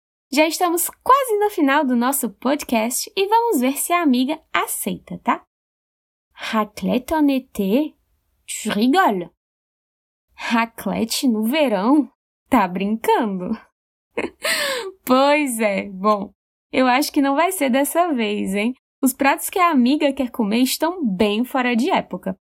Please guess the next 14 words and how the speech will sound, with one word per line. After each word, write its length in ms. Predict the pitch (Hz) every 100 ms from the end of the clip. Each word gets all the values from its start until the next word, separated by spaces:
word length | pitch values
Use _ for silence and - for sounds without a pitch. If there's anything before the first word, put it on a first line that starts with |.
| _
Eu 100 | -
acho 260 | 247 403 -
melhor 220 | 294 240
ela 180 | 262 254
esperar 380 | 247 - 233 233
um 80 | 302
pouquinho 520 | - 453 - 285 311
pelo 240 | 320 294
inverno, 580 | 320 427 247 180 185 175
hein? 160 | 208 330 - _ _ _ _ _ _ -
E 100 | 392
por 260 | 494 480
que 140 | - 339
isso? 500 | 381 277 175 - -